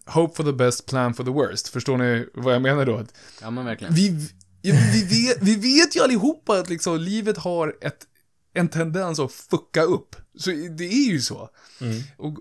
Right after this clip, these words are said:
Speaker 1: och går man in med den inställningen, inte så att man liksom, "Ah, det kommer ändå bara skita sig, det kommer vara, nej, det kommer inte, nej, det här kommer inte gå." Men du går in med den inställningen att det skulle faktiskt kunna vara så att det inte blir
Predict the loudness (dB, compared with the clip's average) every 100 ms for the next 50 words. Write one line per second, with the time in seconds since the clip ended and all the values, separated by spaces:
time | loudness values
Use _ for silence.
0 | _ -4 -2 -2 0 -2 -2 0 2 2
1 | 2 0 -2 -2 -2 -2 -6 -4 -2 -2
2 | -2 -6 -4 -4 -4 -4 -2 -2 -2 -2
3 | -4 -4 -4 -4 -2 -4 -6 -8 -8 -8
4 | -8 -4 -4 -4 -6 -8 -8 -6 -2 -2
5 | -2 -6 -4 -2 -2 -6 -6 -4 -4 -4
6 | -10 -18 -20 -10 -4 -4 -2 -2 -2 -2
7 | -2 -4 -4 -4 -2 -2 -2 -4 -4 -6
8 | -10 -20 -20 _ _ -4 -2 2 2 2
9 | -2 -4 -2 0 0 0 0 -2 -4 -8
10 | -6 -2 -2 -4 -6 -4 -4 -4 -6